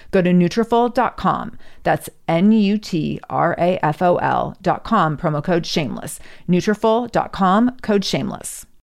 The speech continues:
Now, sometimes we make mistakes and sometimes we do <laughs> need to be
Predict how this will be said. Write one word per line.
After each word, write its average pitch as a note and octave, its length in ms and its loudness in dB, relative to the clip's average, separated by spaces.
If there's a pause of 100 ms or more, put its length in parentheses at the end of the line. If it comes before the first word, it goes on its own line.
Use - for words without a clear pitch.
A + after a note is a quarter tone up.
(320)
Now, F3 400 -2 (600)
sometimes G#3+ 380 0
we B3 80 2
make A#3 160 2
mistakes A3+ 400 0
and D#3 100 -10
sometimes F#3 380 0
we G3 100 2
do A#3+ 240 2
<laughs> A#3 160 4
need C4 300 2
to A3+ 80 2
be G3 400 0